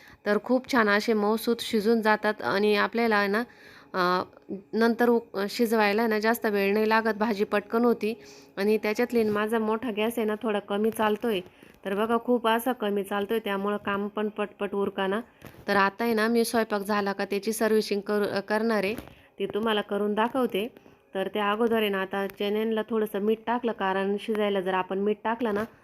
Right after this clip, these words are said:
खूप छान असे चवदार लागतात, भाजी पण टेस्टी होती आपली. तर त्यानंतर आहे ना आता आम-, आम्ही दोघी चहा घेतो आणि दीदीनी पण आहे ना रात्री चणे भिजत घातले होते ना मी, तर तेच,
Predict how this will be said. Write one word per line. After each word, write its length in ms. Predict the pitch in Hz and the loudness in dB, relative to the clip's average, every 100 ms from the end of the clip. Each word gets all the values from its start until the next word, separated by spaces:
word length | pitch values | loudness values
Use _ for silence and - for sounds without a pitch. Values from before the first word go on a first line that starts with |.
| - _ | -20 _
खूप 320 | - 226 - | 0 0 2
छान 180 | 247 208 | 2 2
असे 200 | 208 233 | 2 0
चवदार 460 | 214 196 190 190 190 | 0 0 2 2 2
लागतात, 340 | 214 - 208 | 0 0 -4
भाजी 360 | 190 226 196 220 | -4 -6 -2 0
पण 180 | 226 | 0
टेस्टी 380 | 220 226 240 247 | 0 -2 -2 0
होती 260 | 240 196 190 | 2 2 0
आपली. 320 | 175 190 226 - - - - - | -2 -2 -6 -6 -20 -20 -20 -6
तर 100 | 196 | -4
त्यानंतर 480 | 185 202 208 208 233 | 0 0 0 0 0
आहे 60 | 220 | 2
ना 140 | 202 | 0
आता 160 | 185 208 | 0 0
आम-, 200 | 208 214 - | 0 -2 -2
आम्ही 280 | 214 233 | 0 2
दोघी 260 | 214 220 226 | 4 2 0
चहा 260 | 226 226 220 | 2 2 2
घेतो 440 | 233 226 196 247 - - _ | 0 -2 -6 -6 -16 -20 _
आणि 220 | 185 196 196 | -4 -2 2
दीदीनी 400 | 208 214 226 233 | 2 4 2 0
पण 220 | 226 226 | 0 0
आहे 120 | 220 | 0
ना 140 | 208 | 0
रात्री 600 | 214 208 208 208 202 196 202 - - _ _ _ _ _ _ - | 0 0 0 0 0 0 -4 -10 -20 _ _ _ _ _ _ -2
चणे 220 | 214 220 | 2 4
भिजत 260 | 226 226 214 | 4 2 2
घातले 360 | 208 196 185 | 0 -4 -4
होते 200 | 196 208 | -4 -4
ना 100 | 190 | -2
मी, 220 | 190 233 226 | 0 -2 -2
तर 140 | 208 196 - | -4 -6 -2
तेच, 260 | 214 - | -2 -2